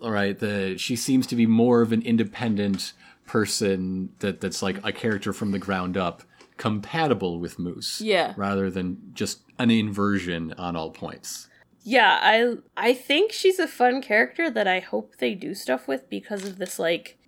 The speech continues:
Speaker 2: like, she doesn't fit the perfect schoolgirl thing,
Speaker 1: Mm-hmm.
Speaker 2: but she's also not, like, a serpent. She's kinda, like, falls in the middle.
Speaker 1: Yeah.
Speaker 2: And doesn't, like, I feel like there's not a place for her, not, like, other people like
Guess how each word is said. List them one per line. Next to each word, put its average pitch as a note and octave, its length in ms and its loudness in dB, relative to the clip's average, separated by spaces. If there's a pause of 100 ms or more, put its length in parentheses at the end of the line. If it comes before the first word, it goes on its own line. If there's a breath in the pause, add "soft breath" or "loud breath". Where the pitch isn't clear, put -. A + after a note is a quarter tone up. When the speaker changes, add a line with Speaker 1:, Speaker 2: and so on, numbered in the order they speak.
(120)
Speaker 2:
like, A#3 200 4
she B3+ 240 -2
doesn't A#3+ 540 2 (200)
fit - 640 2 (160)
the E3+ 880 -6 (360)
perfect - 520 0
schoolgirl E3+ 1040 0 (380 soft breath)
thing, D3+ 320 2
Speaker 1:
Mm-hmm. F#2+ 140 -2 (140)
Speaker 2:
but F3+ 140 -4
she's F#3+ 220 -6
also F#3 260 0
not, F3+ 260 2
like, E3 440 -2 (420)
a F3 100 -2
serpent. - 460 -4
She's B3+ 160 -4
kinda, F4+ 180 2 (120)
like, - 80 0
falls A#3+ 320 6
in A#3 120 0
the G3 60 0
middle. G3 540 0 (340 soft breath)
Speaker 1:
Yeah. A3+ 360 6
Speaker 2:
And A#3 60 4
doesn't, A#3 440 6
like, G3 640 2 (280)
I - 60 -12
feel B3 180 4
like C4+ 140 6
there's A3+ 220 2
not G#3 280 4
a - 60 2
place - 800 -2
for F#3+ 140 -2
her, D#3+ 300 2
not, F3+ 180 -2
like, F3+ 180 2
other F3 240 0
people E3+ 720 -8
like - 240 0